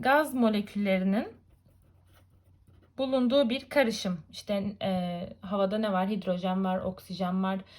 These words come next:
çeşitli gazlar var, azot var. Dolayısıyla gaz gaz fiziksel haline sahip karışım örneği. Yani siz bu maddeleri düşünüp bu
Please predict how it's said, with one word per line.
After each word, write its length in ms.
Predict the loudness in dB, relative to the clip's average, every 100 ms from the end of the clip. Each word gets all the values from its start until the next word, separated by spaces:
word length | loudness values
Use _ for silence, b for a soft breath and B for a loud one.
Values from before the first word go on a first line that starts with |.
| B -4
çeşitli 460 | -4 -2 -6 0
gazlar 440 | 6 6 6 4 4
var, 180 | 2
azot 460 | 0 0 0 -4 -2
var. 200 | -2 -2 -8 B B B
Dolayısıyla 500 | 8 8 4 4 4
gaz 400 | 6 6 6 6
gaz 460 | 4 4 2 -10 -20 _ -20 _ _ _ _ _ _ _ _
fiziksel 580 | -8 -6 -4 -2 0 2
haline 640 | 2 0 0 2 0 0 -4 -16 _ _ _
sahip 640 | -12 0 2 4 2 -4 -10 _ _ -2
karışım 460 | 0 0 -2 -4 -6 -6 0
örneği. 460 | 2 2 0 -4 B B B B
Yani 240 | 0 0
siz 220 | -4 -8 -6
bu 100 | 0
maddeleri 640 | 0 0 0 0 -2 -4
düşünüp 420 | -8 -6 -6 -6 -10 b b b -2
bu 300 | 0 0